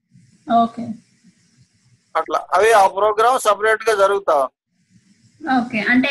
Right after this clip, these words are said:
Speaker 1: ఎలాంటి స్కిల్స్ నేర్పిస్తారు? అంటే టైపింగ్ అనేసి ఇంకా ఇట్లా?
Speaker 2: అవునవును. ఈ కంప్యూటర్ కోర్సు, ఈ టైలరింగ్ ప్లస్ ఈ హౌస్ వైరింగ్ ఇట్లా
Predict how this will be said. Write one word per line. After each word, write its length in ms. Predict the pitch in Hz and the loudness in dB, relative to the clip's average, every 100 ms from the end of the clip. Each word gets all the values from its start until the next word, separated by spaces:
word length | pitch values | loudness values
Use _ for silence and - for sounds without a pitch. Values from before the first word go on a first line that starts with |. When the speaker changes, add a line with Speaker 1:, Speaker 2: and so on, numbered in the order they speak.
| 262 | -2
Speaker 1:
ఎలాంటి 460 | 269 294 294 302 | 0 -2 -2 -8
స్కిల్స్ 480 | 302 - 277 262 - | -12 -12 -8 -8 -2
నేర్పిస్తారు? 600 | 254 240 240 - 233 220 | -2 -2 -8 -6 -4 -4
అంటే 300 | 226 226 233 | -4 -4 -4
టైపింగ్ 580 | 233 240 233 233 247 226 | -4 -2 -2 -4 -6 -4
అనేసి 380 | 220 220 208 240 | -2 -4 -6 -4
ఇంకా 200 | 226 208 | -4 -2
ఇట్లా? 340 | 214 214 208 185 _ _ _ _ _ _ _ - | -6 -6 -12 -12 _ _ _ _ _ _ _ 0
Speaker 2:
అవునవును. 600 | 170 202 170 156 147 170 | 2 4 4 2 -2 -8
ఈ 240 | 170 175 - | -8 -8 -4
కంప్యూటర్ 500 | 180 190 214 208 196 | -4 0 -2 0 -2
కోర్సు, 560 | 190 196 - 196 202 202 | -2 -2 -2 -4 -2 -2
ఈ 300 | 185 175 170 160 156 156 151 160 | -2 -2 -2 -2 -4 -6 -8 -10
టైలరింగ్ 920 | - 160 175 185 180 185 180 196 220 - | -6 0 2 2 0 -4 -2 0 0 2
ప్లస్ 320 | 180 - 190 180 175 | 0 0 -4 -4 -4
ఈ 340 | 165 156 156 151 | -6 -8 -6 -2
హౌస్ 380 | 151 175 - | 0 0 -4
వైరింగ్ 420 | 180 170 170 175 190 | 0 0 0 -2 -4
ఇట్లా 400 | 185 175 196 | -4 0 0